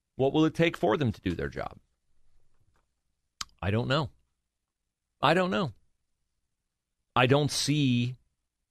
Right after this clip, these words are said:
in the local reporting beyond this show any interest in holding these people accountable. I placed a call to Judge Kim A. Brown. You think she's calling me back? Not a chance. Not a chance. Mike Crispin, the head of the Whitehall Police Department,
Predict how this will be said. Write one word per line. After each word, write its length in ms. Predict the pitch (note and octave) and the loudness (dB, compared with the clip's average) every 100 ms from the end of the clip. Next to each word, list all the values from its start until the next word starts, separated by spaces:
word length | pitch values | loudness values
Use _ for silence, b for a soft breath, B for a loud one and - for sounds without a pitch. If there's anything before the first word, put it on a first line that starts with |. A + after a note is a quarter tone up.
| _ | _
in 220 | A#2+ A#2+ | 2 2
the 100 | A2 | 2
local 360 | G#2+ B2 B2+ B2 | 2 2 2 0
reporting 540 | G#2+ - C3 D#3 A#2 | 0 0 0 2 2
beyond 320 | G2 G#2 A2 | 2 2 2
this 140 | G#2 E3+ | 2 0
show 380 | - F2 G2+ - _ _ | 0 0 -2 -4 _ _
any 320 | A#2 B2 C3 - | -2 0 0 -2
interest 560 | A2 D#3+ - G#2+ - - | -2 0 0 -4 -4 -8
in 120 | - G#2+ | 0 0
holding 460 | G2 B2 B2+ B2 | 2 2 2 2
these 260 | A2 A2 A2 | 0 0 -2
people 400 | - G2 A2+ - | -4 -2 -2 -4
accountable. 440 | - B2+ E3 G2 - | -2 0 0 -4 -6
I 80 | A2 | -8
placed 280 | - A#2+ - | -2 -4 -4
a 40 | |
call 260 | - G#2+ G#2 | 0 2 2
to 80 | |
Judge 300 | G2 G#2+ G2 | 0 -2 -2
Kim 200 | - A#2 | -2 0
A. 100 | A2 | 2
Brown. 260 | G2+ A2 C3+ | 0 0 0
You 80 | F3 | -2
think 160 | G#3+ | -4
she's 180 | - F3+ | -4 -8
calling 260 | - D#3 D#3 | -4 -2 0
me 120 | D3+ | 0
back? 220 | D3 - - | 0 -2 -4
Not 180 | - - | -6 -4
a 40 | |
chance. 400 | - - - - _ _ _ _ _ _ _ | -6 -12 -14 -18 _ _ _ _ _ _ _
Not 200 | C#3+ G#3+ | 0 2
a 40 | G#3+ | 2
chance. 400 | A3+ B3+ - - | 0 -2 -6 -4
Mike 180 | A#2 C3+ | 0 0
Crispin, 380 | - D#3 - F#2 | 0 -4 -2 -4
the 80 | F#2+ | 2
head 120 | A#2 | 2
of 60 | |
the 60 | A2 | 2
Whitehall 360 | A2 A2+ A2 A#2+ | 2 2 2 0
Police 280 | C3+ C#3+ | 0 -2
Department, 380 | - - - B2 | -4 -8 -8 -8